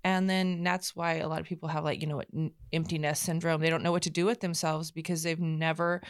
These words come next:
um, had that part of them that they worked on of, "There's still a part of me that is just me, and there's a part of you, and then we're together." And, um, I just think it's super important. I think,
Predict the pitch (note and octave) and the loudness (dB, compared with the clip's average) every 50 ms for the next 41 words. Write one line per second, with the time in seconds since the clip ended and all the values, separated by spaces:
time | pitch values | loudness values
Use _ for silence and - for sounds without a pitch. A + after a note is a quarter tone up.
0 | - - - - _ _ _ _ - E3+ D#3+ D#3 D#3 D#3 - - - - _ D#3 | -16 -18 -20 -20 _ _ _ _ -6 -4 -2 -2 -2 -4 -4 -6 -8 -8 _ -8
1 | - - - F3+ E3+ E3+ E3+ D#3 E3 D#3 - - - - - F3+ F3+ F3+ F3+ F3 | -6 -4 -2 0 2 0 0 0 -2 -2 -2 -4 -6 -4 -2 -2 -2 -2 -4 -4
2 | E3 D#3+ D#3+ D#3+ D#3+ D3+ D3+ - _ - D#3+ D#3 D3+ D3+ D3+ D3+ D#3 _ - - | -2 -2 -4 -4 -4 -6 -8 -8 _ -2 -2 0 0 -2 -4 -6 -8 _ -20 -20
3 | - _ _ _ D3+ D3+ E3 G3 A3+ - - - E3 C#3 G#2 F2 G2 G2+ E3 F3+ | -20 _ _ _ -4 0 0 0 0 0 0 2 2 4 4 2 2 0 0 -4
4 | F3 - _ _ _ - D#3+ D#3 D#3 D#3 D3+ - - - _ - F3 E3+ D#3 - | -6 -8 _ _ _ -2 0 2 2 0 0 -4 -14 -20 _ -2 0 0 0 -2
5 | - G#3 G#3 G#3+ G#3 - A3 G#3 G3+ G3+ G3+ G#3 G#3 G#3+ G#3+ G3 F#3 - - - | -2 -2 -4 -4 -4 -4 -4 -4 -2 -2 -2 -2 -2 -2 -2 0 0 -2 -2 -2
6 | _ - _ _ _ _ E3+ F3 E3 D#3+ - F3+ F3+ - - F#3 G3+ C4+ C4+ D#3+ | _ -20 _ _ _ _ -2 -2 -2 -2 -2 -2 -2 0 0 0 0 2 0 0
7 | D3+ E3 G#3+ G#3+ - _ _ _ _ _ D#3 D#3 D#3 E3 E3 - - E3+ F3 F3+ | -2 -2 -4 -6 -8 _ _ _ _ _ -6 -4 -4 -4 -6 -4 -2 0 0 0
8 | G3 G3+ A3 G3+ F3 E3+ E3+ F#3 - F3+ F3 F3+ E3 D#3+ E3 E3 E3 - - _ | 0 0 0 0 0 0 -2 -4 -4 -4 -4 -2 -2 -2 -2 -2 -4 -6 -12 _
9 | _ _ - F#3 - G3 G3+ G3 F3 D#3+ D#3 D3+ - - - - - _ _ _ | _ _ -8 -2 0 2 2 2 2 2 0 0 -4 -8 -18 -20 -20 _ _ _
10 | _ _ E3+ E3 D#3+ - - _ - E3+ E3 D#3 D3+ D3+ C#3+ - _ - C#3+ D#3 | _ _ -2 0 0 -2 -4 _ -6 -4 -2 -2 -2 -4 -6 -8 _ -12 -10 -10
11 | D#3 - - - F3 E3 D#3 - - - F#3+ F#3 F#3 G3 F#3+ F3 F3+ - F3+ E3+ | -8 -8 -8 -6 -6 -6 -2 -2 0 0 0 -2 -2 -2 -4 -4 -2 -2 0 0
12 | E3 E3+ F3+ F3 - D#3+ D#3 E3+ D#3+ D#3 - - | 0 0 -2 -2 -4 -6 -6 -6 -6 -6 -8 -14